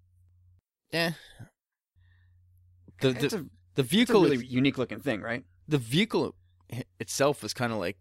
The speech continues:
Speaker 1: whatever, but, like, the character
Speaker 2: The characters are very Star Wars, right?
Speaker 1: Yeah.
Speaker 2: Yeah, where is he? Moloch and Rebolt. And they have, they, uh,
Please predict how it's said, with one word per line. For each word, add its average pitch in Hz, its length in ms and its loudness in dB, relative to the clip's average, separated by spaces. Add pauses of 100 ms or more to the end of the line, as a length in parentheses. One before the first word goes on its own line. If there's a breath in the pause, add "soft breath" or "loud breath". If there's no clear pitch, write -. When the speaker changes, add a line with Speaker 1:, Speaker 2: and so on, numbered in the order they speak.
Speaker 1:
whatever, 107 420 -2
but, - 160 -6
like, 104 160 -6
the - 80 -16
character 110 720 -2 (1700)
Speaker 2:
The 135 80 -6
characters 131 400 2
are 113 40 -2
very 113 340 2
Star 104 280 -2
Wars, 92 240 -8
right? 104 200 -6
Speaker 1:
Yeah. - 240 -6 (1160 loud breath)
Speaker 2:
Yeah, 110 80 -10
where 101 140 -6
is 104 120 -8
he? 101 180 -12
Moloch 135 640 0
and 117 160 -4
Rebolt. 123 500 -2 (880)
And 117 120 -4
they 107 60 -4
have, 117 380 -8
they, 113 140 -6
uh, - 40 -4